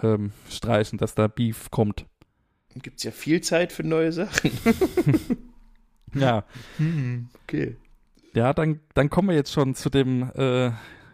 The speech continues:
Speaker 1: großen Punkt, der da
Speaker 2: Spannend.
Speaker 1: in der Sendung gesprochen, besprochen wurde, und zwar R B T V Home.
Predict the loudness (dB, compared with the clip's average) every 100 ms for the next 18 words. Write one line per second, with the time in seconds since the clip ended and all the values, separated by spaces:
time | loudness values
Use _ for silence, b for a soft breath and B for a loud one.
0 | B -12 0 0 0 -4 -2 -2 -2 -8
1 | -12 B B _ _ _ -4 2 2 4
2 | 2 2 0 -2 -4 -6 -14 -6 0 0
3 | 2 0 0 -4 -4 -2 0 -2 0 0
4 | 2 2 2 2 2 2 -2 B B B
5 | 0 0 2 2 2 2 0 -6 -2 0
6 | 2 0 0 -2 0 0 2 2 2